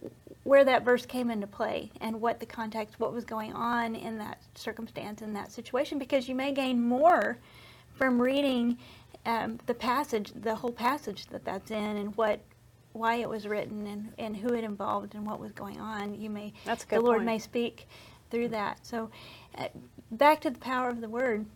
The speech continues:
Speaker 2: Mm-hmm.
Speaker 1: One of the things that I think is so crucial to the body of Christ is that the word of God is the only offensive weapon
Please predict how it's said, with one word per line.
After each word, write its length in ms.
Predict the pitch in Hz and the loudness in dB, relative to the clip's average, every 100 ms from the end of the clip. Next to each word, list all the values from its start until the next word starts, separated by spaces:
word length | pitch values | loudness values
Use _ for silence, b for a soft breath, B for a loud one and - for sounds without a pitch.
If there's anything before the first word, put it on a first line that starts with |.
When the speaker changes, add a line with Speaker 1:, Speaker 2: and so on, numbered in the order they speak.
| - 196 | -10 -8
Speaker 2:
Mm-hmm. 760 | 185 202 208 190 - - 240 | -8 -10 -14 -14 -18 -2 4
Speaker 1:
One 160 | 254 302 | 6 6
of 120 | 262 | 4
the 100 | 240 | 0
things 400 | 226 240 233 - | 0 2 2 0
that 140 | 214 | -2
I 120 | 226 | 0
think 280 | 220 254 233 | 0 -2 -2
is 120 | 226 | -4
so 540 | - - 233 233 233 240 - | -6 -2 2 4 2 -2 -12
crucial 580 | - 254 247 262 214 214 | -2 0 0 -4 -4 -4
to 140 | - | -6
the 80 | 214 | -10
body 300 | 214 196 226 | -8 -6 -6
of 100 | 208 | -8
Christ 440 | - 220 247 240 214 | -6 -4 -4 -6 -8
is 240 | 208 208 | -8 -6
that 380 | 214 - - 226 | -4 -4 -8 -12
the 60 | 214 | -6
word 200 | 233 294 | -4 -4
of 160 | 233 | -4
God 460 | 202 214 233 202 202 - | -6 -4 -2 -2 -4 -6
is 240 | 220 214 | -8 -8
the 160 | 208 - | -8 -4
only 360 | 233 226 220 - - - - | -4 -4 -8 -14 -20 -16 -10
offensive 640 | 220 - 226 220 208 202 | -10 -8 -10 -8 -12 -8
weapon 400 | 214 208 - - | -8 -6 -10 -10